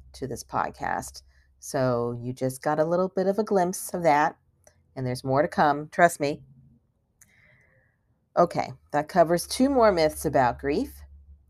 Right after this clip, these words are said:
Stay tuned for the last part of this series, upcoming in about two weeks. Remember that new episodes drop on the second and fourth Friday of every month.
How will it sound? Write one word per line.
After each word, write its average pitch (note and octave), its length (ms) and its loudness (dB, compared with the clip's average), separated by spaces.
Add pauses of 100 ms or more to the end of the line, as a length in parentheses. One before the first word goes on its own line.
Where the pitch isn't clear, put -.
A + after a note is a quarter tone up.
(720)
Stay A3+ 360 4
tuned A3+ 460 2
for F#3 80 -6
the D#3+ 80 -4
last D3+ 400 4
part D3 220 0
of C#3 100 -4
this C3+ 180 -6
series, C#3 600 -4
upcoming C3+ 540 -8
in A#2+ 100 -4
about A#2+ 300 -4
two D3 220 -4
weeks. - 640 -6
Remember B2+ 380 -2
that B2 240 -2
new C3 160 -2
episodes C3 560 -4
drop C3+ 400 -4 (460)
on C3+ 180 -2
the C3 140 -2
second D#3+ 580 -2
and C3+ 180 -8
fourth C3+ 340 -4
Friday C3 420 -4
of B2+ 100 -6
every B2 240 -6
month. A#2+ 380 -10